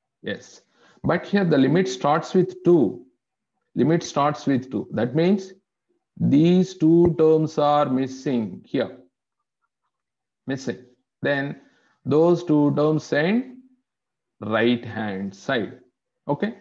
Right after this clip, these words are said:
So at the time, C two plus, C three plus, and so on.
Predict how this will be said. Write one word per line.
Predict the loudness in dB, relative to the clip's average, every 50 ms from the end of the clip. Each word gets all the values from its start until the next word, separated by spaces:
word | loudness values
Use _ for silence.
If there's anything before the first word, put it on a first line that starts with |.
| -20 _ _ _ _ _ _ _ _ _
So | -4 0 0 2 2 2 0 0 -2 -4
at | -4 0 0
the | 0 0
time, | 0 0 -2 0 0 0 -2 -4 -6 -8 -14 _ _ _ _ _ _ _ _
C | _ -10 -2 0 0 2 0 0
two | 2 2 4 4 4 2 2
plus, | 0 0 0 0 -4 -6 -14 -18 -20 _ _ _ _ _
C | _ -18 -2 0 2 2 2 0
three | 0 2 2 4 4 2
plus, | 2 0 2 2 2 2 0 -4 -12 -20 -20 _ _ _ _ _ _ _ _ _
and | -6 -4 -4 -6 -8
so | -6 -6 -2 -2 0
on. | 0 0 0 0 -2 -4 -8 -12 -18